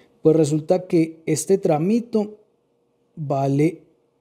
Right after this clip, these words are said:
ciento once. Y este otro tramito de acá hasta acá vale la mitad de treinta y seis.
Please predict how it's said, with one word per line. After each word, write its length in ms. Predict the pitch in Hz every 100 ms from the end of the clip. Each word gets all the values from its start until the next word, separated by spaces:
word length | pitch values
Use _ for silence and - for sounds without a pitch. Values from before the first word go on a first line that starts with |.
| _ _ _ _
ciento 680 | - - 170 165 151 143 156
once. 520 | 151 131 120 - - _ _ _ _ _ _ _ _ -
Y 180 | 165
este 240 | 170 160 185
otro 200 | 185 190
tramito 480 | 190 196 196 185 185
de 140 | 175
acá 220 | 143 151
hasta 260 | 135 - 175
acá 500 | 170 196 185 208 - _ _ _ _ _ _
vale 720 | 147 131 139 190 175 143 160 - _ _ _ _
la 220 | - 160
mitad 320 | 160 147 160 151
de 140 | 180
treinta 360 | 180 165 147 139
y 80 |
seis. 540 | 135 214 170 123 -